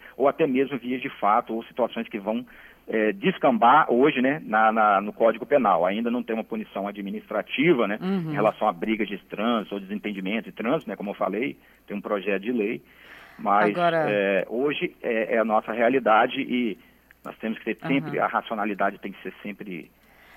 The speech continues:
Speaker 2: Rapidinho.
Speaker 1: a, a falar mais alto.
Speaker 2: Rapidinho aqui, Valdo, a Jaqueline tá perguntando se as empresas são obrigadas a dar treinamento pra abordar as pessoas, né, né, nessa, nessas condutas, assim, de briga. Se for um carro de uma empresa, o que que acontece? A empresa tem que dar
Speaker 1: Não,
Speaker 2: treinamento?
Speaker 1: sempre é bom.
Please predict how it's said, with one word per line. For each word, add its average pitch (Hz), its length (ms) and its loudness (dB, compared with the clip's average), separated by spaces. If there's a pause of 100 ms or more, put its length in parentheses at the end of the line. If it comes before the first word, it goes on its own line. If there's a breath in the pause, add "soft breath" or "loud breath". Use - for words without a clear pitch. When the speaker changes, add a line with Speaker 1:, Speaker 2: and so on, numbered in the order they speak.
(100)
Speaker 2:
Rapidinho. 208 540 -2
Speaker 1:
a, 190 80 -2
a 165 100 -2
falar 101 240 4
mais 98 260 -4
alto. 78 240 -4 (160)
Speaker 2:
Rapidinho 208 480 -2
aqui, 196 200 -8
Valdo, 170 260 -2
a 175 40 -6
Jaqueline 180 300 -6
tá 190 80 -6
perguntando 180 680 -6
se 180 280 -6
as 175 120 -4
empresas 175 520 -6
são 180 380 -6
obrigadas 165 720 -2
a 160 60 -2
dar 165 120 -2
treinamento 170 840 -6
pra 156 180 -6
abordar 156 960 -4
as 143 160 -10
pessoas, 165 560 -6 (140)
né, 160 240 -6
né, 156 180 -8
nessa, 147 560 -8 (280)
nessas 156 340 -8
condutas, 160 560 -8
assim, 151 240 -10
de 151 100 -10
briga. 143 280 -8
Se 151 120 -12
for 190 100 -6
um 190 100 -8
carro 170 240 -2
de 156 100 -12
uma 160 100 -10
empresa, 139 400 -8
o 131 40 -14
que 147 120 -14
que 147 60 -12
acontece? 147 500 -10
A 143 40 -8
empresa 147 280 -12
tem 165 100 -12
que - 100 -14
dar - 120 -2
Speaker 1:
Não, 131 100 -2
Speaker 2:
treinamento? 147 440 -4
Speaker 1:
sempre - 180 -4
é 110 40 0
bom. 120 440 -2